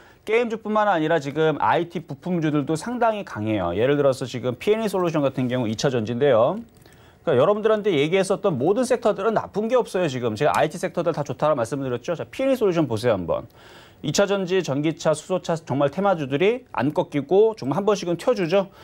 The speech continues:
그러니까 이런 흐름들이 지금 살아있기 때문에, 그러니까 지수가 폭등 나-, 나오는 게 아닌데 지금 종목들 아이티 주들도 지금 그러니까 강하-, 아주 강하진 않지만 그래도 버텨주면서 움직여주고 있다라는 거. 시장이 흔들려도 어제 미국 시장이 그렇게 빠졌어도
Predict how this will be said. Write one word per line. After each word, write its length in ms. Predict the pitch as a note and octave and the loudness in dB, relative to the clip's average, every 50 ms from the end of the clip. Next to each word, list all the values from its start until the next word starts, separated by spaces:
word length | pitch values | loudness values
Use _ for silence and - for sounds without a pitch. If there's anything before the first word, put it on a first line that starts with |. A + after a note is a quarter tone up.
| - - - - | -20 -20 -8 -2
그러니까 200 | - - - B2+ | -2 0 2 4
이런 260 | D#3 G#3 A#3 A#3+ A#3 | 4 4 4 2 0
흐름들이 460 | A3+ A3 A3+ A3 G3 E3+ E3+ F3 E3+ | 2 2 2 0 0 0 0 0 0
지금 280 | C#3 C3 B2+ C#3+ D3 C3+ | -2 0 -2 0 0 -2
살아있기 480 | - - A#3+ B3+ B3 A3+ - D#3 - | 0 0 2 2 2 2 0 -4 -4
때문에, 200 | - A#2+ G#2+ G2 | -2 -4 -2 0
그러니까 160 | A#2+ D#3 D3+ | -2 -2 -2
지수가 520 | - - D#3+ - F3 E3+ F3+ F3+ F#3 F3+ - _ _ - - C3+ | -2 -4 -4 -2 2 4 4 4 4 2 0 _ _ -16 -16 -16
폭등 380 | - - B3+ - - C4+ B3+ B3 | -12 -12 -12 -4 -2 -2 0 0
나-, 180 | A3+ E3+ C#3 - | 0 0 0 0
나오는 260 | - A2 C3 D#3 E3 D#3+ | 0 0 0 0 2 2
게 80 | E3 | 2
아닌데 600 | B2+ G#2 A2 A#2 A#2+ C3 E3+ G3+ E3+ G#2+ E2+ - - - - - - - - | 2 0 0 -6 -6 -4 -2 0 0 0 0 -4 -12 -20 -20 -20 -20 -16 -8
지금 160 | - - D3 | -6 -6 -2
종목들 360 | - D3 F#3 G3 F#3 G3 F3+ | 0 2 2 2 2 2 2
아이티 360 | A#2 G#2 C3 E3+ E3 - F3+ | 2 4 2 0 -2 -4 -6
주들도 760 | D#3 E3 E3 D#3+ D3 D3+ D3 E3+ F3+ F#3+ F#3+ F#3+ F#3+ F#3+ F3 | -4 -2 -2 -2 -2 -2 -2 0 2 4 4 4 4 2 0
지금 460 | - D3 B2+ D3+ E3 E3+ E3+ - - | -2 -6 -2 0 2 2 2 0 -2
그러니까 120 | G#2+ A#2 - | -4 -4 -4
강하-, 300 | - - C3+ D3+ F#3 - - - | -4 -4 -2 -2 -2 -2 -4 -4
아주 240 | - - F#3 G#3+ | -2 -2 0 2
강하진 380 | G#3+ G#3+ G3+ G3 F3+ D#3+ F#3 F#3+ | 2 2 2 2 0 0 0 -2
않지만 500 | C#3 A2+ - - B2+ C3 D3+ E3+ F3 F3 | -2 -4 -4 -4 -2 0 0 0 -2 -4
그래도 220 | - C3 B2+ D#3 D3 - | -6 -8 -8 -8 -10 -8
버텨주면서 880 | - - A2 - - F3 D3+ D#3 D3 C#3+ C3 B2+ D#3 F#3+ G#3 G#3 - - | -8 -8 -4 0 0 0 2 2 0 0 0 2 2 2 2 2 -2 -6
움직여주고 580 | A#2+ C3 F#3+ G3 F#3+ G3 G3+ F#3+ D#3+ D3+ C#3 B2+ | -6 -4 -4 -2 0 2 2 2 0 0 -4 -4
있다라는 400 | A2+ - B2 A2+ A2 G#2+ G2+ F#2+ | -2 0 2 2 2 2 -2 -2
거. 180 | E2+ E2 E2+ F#2+ - | -4 -4 -6 -6 -6
시장이 300 | - F#3 G3 G3 F#3 F3+ | -4 0 0 0 0 0
흔들려도 560 | - B3 A3+ A3+ G3 D3+ A#2 F#2 F#2+ F2+ E2+ | -2 -2 -2 0 0 0 0 0 -2 -4 -2
어제 160 | - B2+ C#3 B2+ | 0 0 0 0
미국 180 | A#2+ D3 D3 | -2 -2 -2
시장이 300 | C#3+ - D#3 C#3 D3+ C#3 | -2 -2 2 2 2 2
그렇게 200 | - C3 A2+ - C3 | 0 -2 -4 -4 0
빠졌어도 760 | - F3 E3+ E3+ D#3+ - D3 C3+ D#3 G3 A3+ B3+ C4 C4 | 0 2 0 0 0 -2 -2 0 4 4 4 4 2 -2